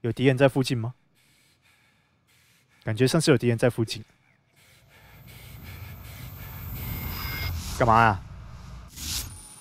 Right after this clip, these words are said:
测试冬眠并发症，战术时间膨胀。由于冬-，超过冬眠时，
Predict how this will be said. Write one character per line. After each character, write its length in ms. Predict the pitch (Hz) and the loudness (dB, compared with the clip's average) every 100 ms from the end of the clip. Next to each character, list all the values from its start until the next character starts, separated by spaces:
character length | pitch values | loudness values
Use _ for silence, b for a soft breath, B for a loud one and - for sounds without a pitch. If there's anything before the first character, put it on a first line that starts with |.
| - - _ _ _ _ _ _ _ _ _ _ _ _ _ _ - | -20 -20 _ _ _ _ _ _ _ _ _ _ _ _ _ _ -2
测 180 | - 220 | 6 6
试 160 | - | 6
冬 160 | 190 190 | 4 6
眠 240 | 185 135 | 6 2
并 160 | 127 160 | 0 2
发 200 | 139 135 | 6 8
症， 220 | - 110 - _ _ _ _ | 6 -2 -4 _ _ _ _
战 180 | 233 202 | 6 8
术 180 | 190 185 | 8 4
时 140 | - | 2
间 180 | 120 139 | 0 0
膨 200 | 120 107 | -2 -4
胀。 200 | 117 101 _ _ - | -4 -4 _ _ 6
由 200 | 180 240 | 8 8
于 160 | 226 | 6
冬-， 240 | 214 240 185 | 6 6 6
超 180 | - 214 | 8 10
过 180 | 220 | 10
冬 120 | 202 208 | 10 6
眠 220 | 180 151 | 6 4
时， 320 | - - | 0 -6